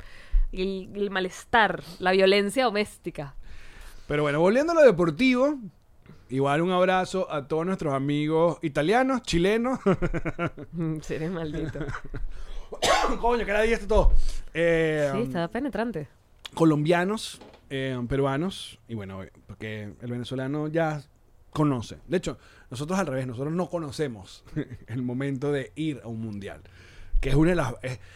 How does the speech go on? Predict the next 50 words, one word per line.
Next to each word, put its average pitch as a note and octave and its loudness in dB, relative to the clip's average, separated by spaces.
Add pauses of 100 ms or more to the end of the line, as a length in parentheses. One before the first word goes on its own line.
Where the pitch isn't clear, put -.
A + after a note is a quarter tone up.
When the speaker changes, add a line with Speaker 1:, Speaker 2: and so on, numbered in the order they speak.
(120)
Speaker 2:
es G#3 0
de A#3 4
las C3+ -6
grandes, G#3+ -4
es, - -18 (140)
promesas E3 -2 (460)
venecas. D3 -4 (440)
Una G3+ 4
de C#4 6
las F3 2
grandes A#3+ 2
promesas G#3 -2
venecas, G#3 -2 (320)
aparte D#3 2
de C#3 4
Speaker 1:
Mm, F#3+ -6
sanear F#3+ 2
el G#3+ 4
Guaire. F#3 2 (120)
Speaker 2:
<laughs> - -20
Esa- C#3+ -6 (1300)
Speaker 1:
No, G#3 -2 (320)
no F#3 4
ibas G3+ 6
a A3 8
Speaker 2:
Sanear G3 10
Speaker 1:
decir A3+ 12
Speaker 2:
el B3 12
Guaire A#3 10
Speaker 1:
eso. A#3+ 8
Speaker 2:
es A3 4
una A3 2
buena G#3 4
promesa. D3+ -2
Speaker 1:
Ah, G3 4
disculpa, E3 -2
pensé F3+ -2
que F#3 2
ibas G#3 4
a - 6
decir F3+ 0
eso. D#3 -4
Speaker 2:
No, D3+ 0
la D#3+ 2
otra, D3 0
la A2+ -8
que A2+ -6
era C#3+ 2
tres D#3+ -2
partes. G#2+ -2